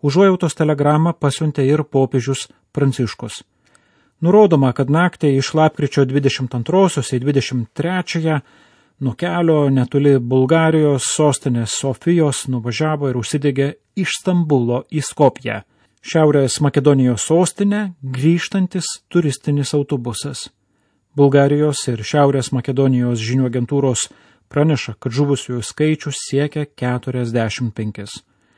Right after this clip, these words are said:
Tarp jų dvylika vaikų, išgyveno tik septyni keleiviai. Anot Bulgarijos pareigūnų, jų būklė stabili, pavojus jų gyvybėms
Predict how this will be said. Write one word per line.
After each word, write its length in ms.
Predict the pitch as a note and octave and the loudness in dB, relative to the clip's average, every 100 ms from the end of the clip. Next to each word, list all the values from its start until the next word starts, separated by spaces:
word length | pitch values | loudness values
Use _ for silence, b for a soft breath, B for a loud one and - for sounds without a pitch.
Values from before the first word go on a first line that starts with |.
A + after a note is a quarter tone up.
| _ _ _ | _ _ _
Tarp 240 | D3+ D3 | 0 2
jų 200 | E3 G3+ F#3+ _ _ | 2 0 -2 _ _
dvylika 600 | B2+ B2+ F#3+ G#3 - A#2 A2+ | -6 0 0 -2 -4 -8 -4
vaikų, 460 | A#2+ D#3+ - B2+ A2 _ _ _ | 0 0 0 -8 -8 _ _ _
išgyveno 640 | C#3+ D#3 D#3+ D3 D#3+ D#3+ C#3 | -2 2 2 2 2 0 -2
tik 240 | C#3+ - | -4 -2
septyni 480 | - - C#3 D3 C#3+ | -4 -2 2 2 2
keleiviai. 540 | A#2 A2 G#2+ G#2 G#2+ - _ _ _ _ _ _ _ _ | 0 -2 -2 -4 -8 -14 _ _ _ _ _ _ _ _
Anot 380 | C#3 C#3+ C#3+ C#3 | 2 4 4 4
Bulgarijos 540 | C3 C3+ C#3 C3 B2 - | 2 4 4 2 0 -2
pareigūnų, 600 | A#2+ A#2 A#2 D3 E3+ E3+ F3+ - - | -4 -2 0 2 2 0 -4 -10 -4
jų 180 | C#3 D#3+ | 0 2
būklė 320 | C3 C3 C3+ | 0 -2 -2
stabili, 560 | A#2+ - G#2+ A2 A#2 C#3+ - _ _ | -4 -4 -4 -4 -2 -4 -8 _ _
pavojus 560 | D3+ C3+ C#3+ D#3 E3+ - - | 2 6 6 4 -2 -8 -6
jų 220 | C#3 D3 | -4 -4
gyvybėms 580 | B2 A#2+ C#3+ C#3 C3 | -4 -2 0 0 -2